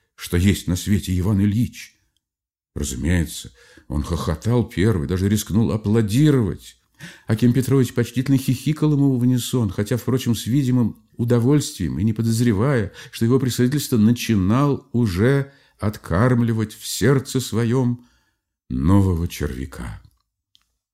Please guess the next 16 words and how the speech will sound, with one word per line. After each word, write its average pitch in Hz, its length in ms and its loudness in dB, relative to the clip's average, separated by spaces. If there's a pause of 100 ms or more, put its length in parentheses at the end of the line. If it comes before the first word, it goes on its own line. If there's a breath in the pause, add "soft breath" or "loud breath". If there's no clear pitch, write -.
(1300)
«Славно, 175 600 0
молодой 175 500 0
человек, 165 420 0
танцуете», 165 720 -2
принужден 143 640 0
был 143 220 2
Иван 139 240 2
Ильич 139 340 0
сказать 135 400 0
студенту, 135 640 0
проходившему 117 800 -2
мимо. 127 540 2 (380 soft breath)
Только - 260 -4
что - 180 -6
кончилась 120 540 -2
кадриль. 120 560 0